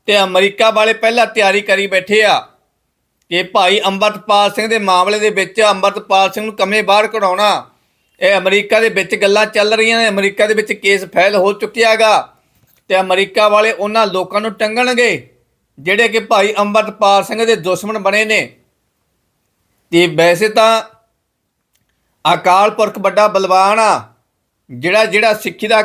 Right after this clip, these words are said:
ਘਾਣ ਕਰਦਾ, ਜਿਹੜਾ ਜਿਹੜਾ ਅਕਾਲ ਤਖਤ ਨੂੰ ਚੈਲੰਜ ਕਰਦਾ, ਜਿਹੜਾ ਸਾਡੇ ਸਿੱਖ ਨੌਜਵਾਨਾਂ ਤੇ ਅਤਿਆਚਾਰ ਕਰਦਾ, ਉਹਦਾ ਖਾਤਮਾ ਕੁਦਰਤੀ ਹੋ ਜਾਂਦਾ ਗਾ। ਇਸ ਕਰਕੇ ਵੀਡੀਓ ਲੰਬੀ ਹੁੰਦੀ ਆ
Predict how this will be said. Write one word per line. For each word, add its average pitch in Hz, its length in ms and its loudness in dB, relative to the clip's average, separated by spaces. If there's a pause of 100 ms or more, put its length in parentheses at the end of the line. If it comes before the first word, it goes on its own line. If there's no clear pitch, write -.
ਘਾਣ 180 240 0
ਕਰਦਾ, 190 720 0 (480)
ਜਿਹੜਾ 180 380 0
ਜਿਹੜਾ 214 680 0 (1000)
ਅਕਾਲ 208 360 2
ਤਖਤ 214 320 0
ਨੂੰ 220 140 -6
ਚੈਲੰਜ 208 400 -2
ਕਰਦਾ, 202 680 0 (600)
ਜਿਹੜਾ 185 360 0
ਸਾਡੇ 202 320 0
ਸਿੱਖ 214 260 -4
ਨੌਜਵਾਨਾਂ 208 540 -2
ਤੇ 214 200 -4 (120)
ਅਤਿਆਚਾਰ 196 540 0
ਕਰਦਾ, 190 640 0 (320)
ਉਹਦਾ 214 280 2
ਖਾਤਮਾ 202 500 0
ਕੁਦਰਤੀ 214 500 -2
ਹੋ 196 160 0
ਜਾਂਦਾ 180 340 0
ਗਾ। 143 320 -2 (840)
ਇਸ 185 140 -8
ਕਰਕੇ 196 440 0
ਵੀਡੀਓ 196 320 2
ਲੰਬੀ 180 340 0
ਹੁੰਦੀ 196 320 0
ਆ 185 300 2